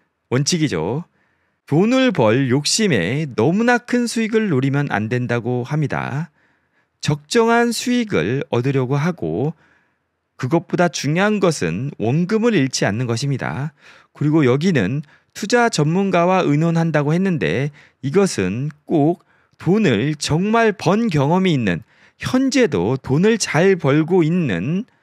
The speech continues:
투자 전문가와 의논을 해야 됩니다. 그런 분들이 실제 경험이 있는 분입니다. 다섯 번째 비결은 집을 장만하라입니다. 아카드가 다섯째 날 강의를 시작했다.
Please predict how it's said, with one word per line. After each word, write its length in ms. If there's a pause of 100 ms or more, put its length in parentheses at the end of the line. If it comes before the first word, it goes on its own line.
(140)
투자 300
전문가와 1000
의논을 440
해야 160
됩니다. 640 (720)
그런 340
분들이 560
실제 440
경험이 420
있는 240
분입니다. 500 (1000)
다섯 300
번째 300
비결은 640 (120)
집을 340
장만하라입니다. 840 (420)
아카드가 640 (240)
다섯째 520
날 380
강의를 440
시작했다. 560